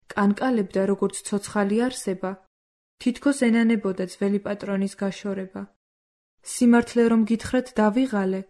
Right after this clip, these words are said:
წყალი მომწყურდა. მაშინ ჯეილად ვიყავ და ეხლა რო ულვაშები მაქვს,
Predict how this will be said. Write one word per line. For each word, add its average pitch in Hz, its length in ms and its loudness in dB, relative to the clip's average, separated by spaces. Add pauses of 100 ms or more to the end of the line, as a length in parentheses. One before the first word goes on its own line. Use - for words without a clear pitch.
(360)
წყალი 240 360 2
მომწყურდა. 196 720 0 (1160)
მაშინ 208 420 2
ჯეილად 208 520 0
ვიყავ 180 440 -8 (560)
და 302 100 4
ეხლა 233 340 2
რო 214 140 2
ულვაშები 214 640 0
მაქვს, 185 320 -6